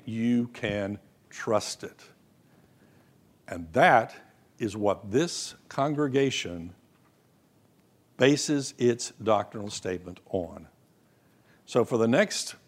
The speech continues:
however many weeks, ten weeks, we're gonna look at the Scripture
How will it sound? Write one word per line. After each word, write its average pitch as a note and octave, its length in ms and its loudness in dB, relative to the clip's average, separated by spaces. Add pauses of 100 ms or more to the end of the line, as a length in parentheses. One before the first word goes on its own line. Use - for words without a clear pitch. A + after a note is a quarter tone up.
however B2+ 340 4
many D#3 180 0
weeks, B2+ 560 -2 (100)
ten C#3+ 280 2
weeks, G2+ 560 -6 (520)
we're C3+ 200 6
gonna G#3 160 4
look F3+ 180 4
at E3+ 100 -6
the F#3+ 80 -6
Scripture G#2 720 -2